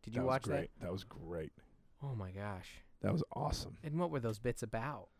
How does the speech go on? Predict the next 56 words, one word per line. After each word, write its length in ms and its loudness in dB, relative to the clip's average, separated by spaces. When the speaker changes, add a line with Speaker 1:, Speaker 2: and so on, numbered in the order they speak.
Speaker 1:
I 80 -2
mean, 140 2
they 80 2
were 80 -2
just 200 -2
the 60 6
most 280 6
random, 640 10
Speaker 2:
Yeah. 80 2
Speaker 1:
silly, 760 0
let's 240 -2
make 160 0
this 160 -2
ten 240 -2
minutes 220 -2
to 60 -2
opening. 560 -4
But 180 4
Speaker 2:
He, 160 -4
he's, 340 -4
he's 180 -2
so 280 -8
good. 260 -12
Speaker 1:
Yeah, 240 2
but, 220 0
um, 320 -8
I 140 0
find 280 2
the 120 0
stuff 260 -2
that 100 0
I 120 0
laugh 260 -2
at 80 -4
at 80 -6
home 260 -4
is, 120 -8
like, 100 -6
very 340 -2
different 540 -8
than 100 2
Speaker 2:
Yeah, 60 4
Speaker 1:
the 60 0
Speaker 2:
me 40 2
Speaker 1:
stuff 140 0
Speaker 2:
too. 100 0
Speaker 1:
that 80 -2
I'll 140 -4
laugh 240 -6
at, 260 -8
you 100 0
know. 260 -6
Speaker 2:
It 100 0
takes 280 6
a 40 6
lot 300 0